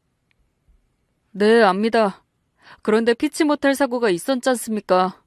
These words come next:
앞 못 보는 이 애비 구하려다 그런 거라니까요. 저 때문에요. 아, 제발이요.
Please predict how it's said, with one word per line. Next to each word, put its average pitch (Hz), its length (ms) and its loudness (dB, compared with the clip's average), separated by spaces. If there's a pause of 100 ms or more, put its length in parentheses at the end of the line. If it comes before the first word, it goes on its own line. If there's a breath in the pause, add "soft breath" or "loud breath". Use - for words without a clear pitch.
(840)
앞 202 220 2
못 190 300 -4
보는 220 340 -4
이 202 140 0
애비 190 300 -2
구하려다 208 520 0
그런 214 320 -2
거라니까요. 208 840 0 (440)
저 220 160 0
때문에요. 208 880 0 (1120)
아, - 160 -20
제발이요. 190 1200 0